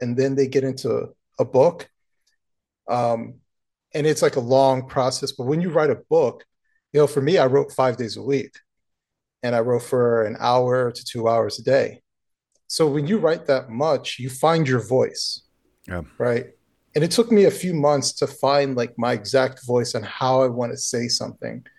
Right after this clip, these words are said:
Speaker 1: Um, I, at one point, actually, I went back and rewrote everything that I wrote bef-, before,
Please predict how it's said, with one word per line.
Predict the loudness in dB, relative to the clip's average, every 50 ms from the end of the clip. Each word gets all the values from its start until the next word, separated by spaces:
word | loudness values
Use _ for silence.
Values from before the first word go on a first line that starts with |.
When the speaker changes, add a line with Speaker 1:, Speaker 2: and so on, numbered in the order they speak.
| _ _ _ _ _ _ -8
Speaker 1:
Um, | -4 -2 0 2 2 2 0 -2 -6 -6 0
I, | 2 2 2
at | 2 2 2 4 6
one | 6 4 4
point, | 4 2 0 0 2 0
actually, | -2 -2 -4 -4 -4 -4 -2
I | -2 0
went | 2 2 2 2 2
back | 2 2 2 0 -2 -4
and | -6 -4
rewrote | -4 -4 -4 0 2 2 4 4 2 0 -4 _ _ _ _ _ _ _ _ -2
everything | -2 0 0 0 0 0 0
that | 0 0
I | 0 0
wrote | 0 -2 -4 -6 -6
bef-, | -10 -16 -16 _ _ _
before, | -14 -14 -8 0 2 4 6 6 4 2 0 -4